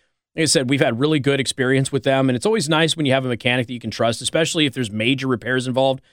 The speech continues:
because you wanna make sure that you're getting the best price, but also that they're gonna stand by their work. That's ultimately what people want. They want their vehicle repaired, they want it repaired the right way, and they wanna make sure that the work is gonna be stood behind by the company that does those repairs.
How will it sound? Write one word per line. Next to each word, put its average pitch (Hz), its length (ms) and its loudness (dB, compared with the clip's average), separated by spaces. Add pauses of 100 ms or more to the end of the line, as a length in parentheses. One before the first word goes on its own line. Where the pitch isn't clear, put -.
(280)
because 160 160 2
you 214 40 2
wanna 262 140 4
make 196 220 0
sure 185 200 2
that 165 80 0
you're 147 120 0
getting 139 240 0
the 120 80 -2
best 120 360 -2 (120)
price, 165 500 0 (420)
but 160 220 0
also 196 480 2
that 160 300 0
they're 151 100 2
gonna 143 180 0
stand 127 360 0
by 113 120 2
their 110 160 0
work. 101 440 -6
That's 160 200 0
ultimately 196 380 2
what 135 140 0
people 120 240 -4
want. 98 220 -6
They 120 80 -4
want 156 180 0
their 147 100 0
vehicle 185 320 0
repaired, 127 540 0 (320)
they 131 60 0
want 165 120 4
it 214 60 -2
repaired 175 320 0
the 147 80 2
right 135 280 0
way, 113 380 0 (180)
and 135 120 0
they 143 40 2
wanna 190 200 2
make 160 160 0
sure 143 200 0
that 131 140 -6
the 123 140 -2
work 135 400 -2
is 123 160 -2
gonna 120 160 0
be 113 100 -4
stood 151 420 -2
behind 113 520 -2
by 123 240 2
the 123 80 -8
company 117 300 -4
that 107 80 -8
does 104 180 -2
those 98 160 -14
repairs. 85 340 -10